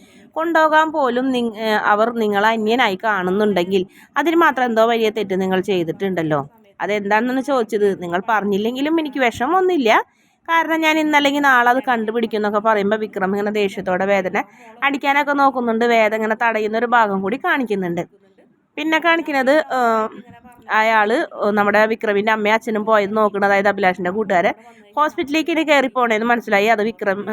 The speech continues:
ആ, അത് വേഗം തന്നെ, ആ, അറിയിക്കുന്നുണ്ട് അഭിലാഷിനെ. ആ, മാഷ്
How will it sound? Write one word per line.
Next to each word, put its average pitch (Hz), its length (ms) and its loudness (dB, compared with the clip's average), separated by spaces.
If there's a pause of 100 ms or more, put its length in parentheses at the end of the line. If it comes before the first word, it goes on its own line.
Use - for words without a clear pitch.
ആ, 190 200 4
അത് 202 140 0
വേഗം 208 460 2
തന്നെ, 214 220 2 (560)
ആ, 208 280 -2 (160)
അറിയിക്കുന്നുണ്ട് 233 680 0
അഭിലാഷിനെ. 214 720 2
ആ, 196 260 0 (340)
മാഷ് 247 360 2